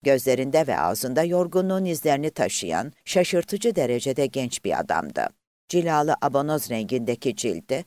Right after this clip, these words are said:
katlanmış siyah ipek gibi görünüyordu. "Mister Lassiter," dedi.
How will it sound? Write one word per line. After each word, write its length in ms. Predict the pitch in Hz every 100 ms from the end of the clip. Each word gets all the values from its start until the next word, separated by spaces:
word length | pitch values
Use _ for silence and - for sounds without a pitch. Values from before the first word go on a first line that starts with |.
| - -
katlanmış 520 | 202 208 208 214 208
siyah 300 | - 196 190
ipek 320 | 180 202 185
gibi 240 | 156 120
görünüyordu. 720 | 110 101 87 85 71 67 - - - _ _ _ _ _ 165
"Mister 420 | 185 - 151 120
Lassiter," 540 | 135 - 175 101 85
dedi. 320 | - - -